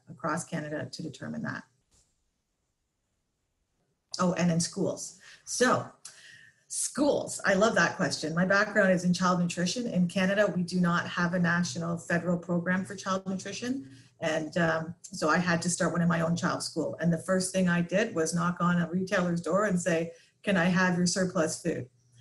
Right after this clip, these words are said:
So we know that there's a lot of extra food in the system, and most of our schools are doing that already. Uh, we're working with,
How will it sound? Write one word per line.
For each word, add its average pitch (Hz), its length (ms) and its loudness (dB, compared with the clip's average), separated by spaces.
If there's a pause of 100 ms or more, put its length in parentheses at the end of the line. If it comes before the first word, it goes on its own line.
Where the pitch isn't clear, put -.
(160)
So 214 180 0
we 269 160 2
know 220 300 6
that 175 220 4
there's 175 200 4
a 185 60 4
lot 165 280 4
of 165 140 0
extra 175 360 0
food 170 360 2
in 185 160 2
the 175 80 4
system, 185 500 0
and 175 160 6
most 180 220 4
of 175 80 -4
our 175 100 2
schools 170 340 0
are 170 80 0
doing 165 260 -2
that 160 180 0
already. 185 560 -2 (360)
Uh, 160 240 2
we're 180 260 0 (100)
working 175 360 0
with, 175 200 4